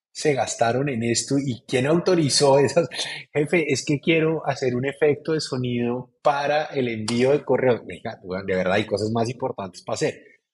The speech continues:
Pero ese nivel de detalle de Apple es una cosa fantástica porque la, la experiencia es como muy diferente. O sea, como que hasta mandar un mail uno es como que, "¿Qué pasó acá?", ¿no?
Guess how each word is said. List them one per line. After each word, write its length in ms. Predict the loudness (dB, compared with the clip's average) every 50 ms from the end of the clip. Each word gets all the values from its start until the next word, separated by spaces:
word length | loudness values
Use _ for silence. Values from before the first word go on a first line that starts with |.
| _ _ _ _ _ _ _ 2
Pero 240 | 2 4 6 6
ese 240 | 6 6 6 4 2
nivel 380 | 2 2 2 2 2 2 2 2
de 100 | 0 0 0
detalle 380 | -2 -2 -2 -2 -2 -2 -2 -2
de 80 | -2 -2
Apple 260 | -4 -4 -4 -4 -4
es 100 | -2 -2
una 140 | -4 -4 -2
cosa 220 | -2 -4 -4 -2
fantástica 440 | -4 -4 -2 -2 -4 -2 0 0 0
porque 220 | 0 0 0 0
la, 160 | 0 0 0 -2
la 120 | -2 -4
experiencia 720 | -4 -4 -6 -8 -6 -6 -4 -2 -2 -2 -2 -2 -2 -4 -4
es 80 | -6
como 200 | -6 -6 -4 -4
muy 220 | -2 0 0 0 -2
diferente. 600 | -2 -6 -8 -6 -4 -4 -4 -4 -6 -10 -16 -20
O 60 | -14 -10
sea, 260 | -8 -8 -8 -10 -12 -14 -18 -20 -20 _ _ _ _
como 180 | -2 0 0
que 260 | 2 2 0 0 -2 -8 -8 -4
hasta 300 | -4 -2 0 2 2 2
mandar 480 | 2 2 0 0 2 2 2 4 2 2
un 100 | 0 0
mail 240 | 0 2 2 2
uno 80 | 2 0
es 80 | -2 -6
como 140 | -8 -10
que, 220 | -10 -12 -14 -16 _ _ _ _ -20 -20 -20 -20 -20 _ _ _ _ _ _ _ _ _
"¿Qué 120 | -14 -14 -14 -12
pasó 260 | -12 -10 -10 -10 -10
acá?", 480 | -10 -12 -12 -14 -14 -14 -14 -16 -14 -8
¿no? 240 | -6 -4 -4 -4 -6